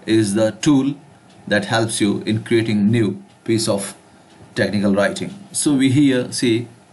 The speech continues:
different methods for data collection. The firstly, <clears throat> there are four mentioned here: personal observation, telephonic interviews,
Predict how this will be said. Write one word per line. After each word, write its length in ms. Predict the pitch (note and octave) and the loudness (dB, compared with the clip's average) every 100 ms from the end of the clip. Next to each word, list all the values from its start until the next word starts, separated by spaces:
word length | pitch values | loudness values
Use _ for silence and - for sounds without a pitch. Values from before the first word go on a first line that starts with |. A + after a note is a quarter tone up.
| - - - - | -20 -20 -16 -2
different 420 | B2 B2 B2 A#2 | 0 0 -2 0
methods 440 | A2+ G#2+ A#2+ - | -2 0 0 -2
for 180 | - A2 | -2 0
data 220 | G#2+ G#2 | 2 0
collection. 520 | A2 G#2 G#2 A2 D2 | 0 -2 -2 -6 -6
The 80 | G2+ | -8
firstly, 560 | G2+ C3+ C3+ B2 B2 A#2+ - - - - - - - - | -4 -2 -2 0 -2 -4 -14 -20 -20 -20 -20 -20 -20 -6
<clears throat> 840 | F3+ F3+ - B2+ - - - _ - | -2 0 2 0 -4 -10 -18 _ -2
there 180 | B2 | 0
are 40 | B2 | 0
four 260 | - D3 | 0 0
mentioned 380 | C3 B2+ B2 C3 | 2 0 0 0
here: 280 | B2 B2+ B2+ - _ - - - - - - - - - - - | 0 0 -2 -12 _ -20 -20 -20 -20 -20 -20 -20 -20 -20 -20 -10
personal 320 | - C3+ D3 C3+ | -2 0 2 0
observation, 680 | A#2 B2+ B2 C3 B2+ C#3 - - - - | 2 2 2 2 -2 -4 -12 -20 -20 -6
telephonic 640 | - B2+ A#2+ C3 C3+ C3+ - | -2 -2 -2 0 0 -2 -4
interviews, 800 | A#2+ B2 B2+ A2 A2+ A#2 - | -2 0 2 2 2 0 -4